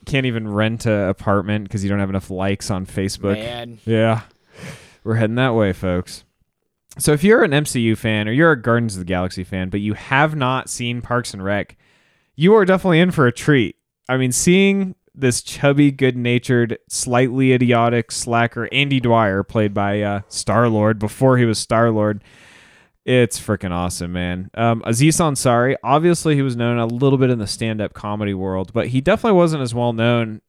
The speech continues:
Speaker 1: as he is now because of Parks and Rec. Aubrey Plaza, same thing.
Speaker 2: Oh, dude, I love her.
Speaker 1: Catapulted to fame. She's awesome. She basically plays herself.
Speaker 2: Have you seen the new Child's Play movie?
Speaker 1: I have not. I've
Speaker 2: She
Speaker 1: heard it's very good.
Speaker 2: It is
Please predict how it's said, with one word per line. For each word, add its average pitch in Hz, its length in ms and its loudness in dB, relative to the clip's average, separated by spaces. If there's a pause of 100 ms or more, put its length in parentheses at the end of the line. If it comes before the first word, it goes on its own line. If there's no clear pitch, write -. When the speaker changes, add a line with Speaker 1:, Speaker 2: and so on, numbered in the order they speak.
Speaker 1:
as 107 300 -4
he 120 80 -2
is 101 140 -2
now 107 540 -4
because 101 400 -8
of 107 100 -12
Parks 92 260 -8
and 110 100 -12
Rec. - 320 -6 (380)
Aubrey 127 320 2
Plaza, 139 720 2
same 113 360 -2
thing. 147 220 0
Speaker 2:
Oh, 113 60 -4
dude, 131 180 -4
I 127 60 -2 (100)
love 139 140 4
her. 135 80 0
Speaker 1:
Catapulted 127 320 2
to 156 80 4
fame. 156 460 4
She's 151 220 2
awesome. 131 540 2 (320)
She - 140 -16
basically 131 400 0
plays 87 320 -6
herself. 85 420 -6
Speaker 2:
Have 151 140 -4
you 233 140 2
seen 190 440 0
the 160 60 -4
new 147 180 -2
Child's 143 420 -4
Play 156 280 -8
movie? 160 320 -8 (500)
Speaker 1:
I 139 120 2
have 147 200 2
not. 117 640 -2 (220)
I've 131 100 4
Speaker 2:
She 123 60 -2
Speaker 1:
heard 160 140 4
it's 120 160 -6
very 117 420 0
good. 110 320 0
Speaker 2:
It 170 140 0
is 165 480 -2